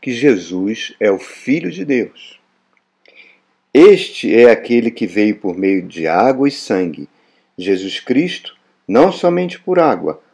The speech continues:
mas por água e sangue. E o Espírito é que dá testemunho, porque o Espírito é a verdade. Olha só.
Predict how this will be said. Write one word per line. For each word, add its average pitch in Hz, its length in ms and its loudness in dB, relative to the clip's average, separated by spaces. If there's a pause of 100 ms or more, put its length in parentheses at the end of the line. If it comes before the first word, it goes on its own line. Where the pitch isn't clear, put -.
(140)
mas 90 240 -6
por 90 260 -6
água 104 540 2
e 107 80 -8
sangue. - 640 -6 (460)
E 92 120 -6
o 90 80 -6
Espírito 151 720 -4
é 139 60 2
que 131 140 -4
dá 107 120 6
testemunho, 104 720 -2
porque - 320 -10
o 92 80 -4
Espírito 110 720 -6 (160)
é 120 320 4
a 101 120 -2
verdade. - 840 -12 (200)
Olha 113 460 -4
só. - 340 -18